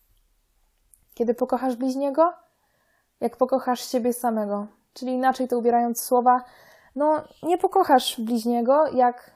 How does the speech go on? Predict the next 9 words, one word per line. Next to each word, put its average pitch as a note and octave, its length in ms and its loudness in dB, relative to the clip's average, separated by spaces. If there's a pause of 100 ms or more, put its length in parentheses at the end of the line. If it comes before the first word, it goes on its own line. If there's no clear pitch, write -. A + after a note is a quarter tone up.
nie B3+ 120 -4
pokochasz B3+ 580 -2
siebie A#3 200 0
samego. G#3 560 -6 (2000)
I A3+ 40 -20
teraz A#3 500 2
bardzo A3 440 0
ważne G3+ 360 -8
zdanie. G3 440 -8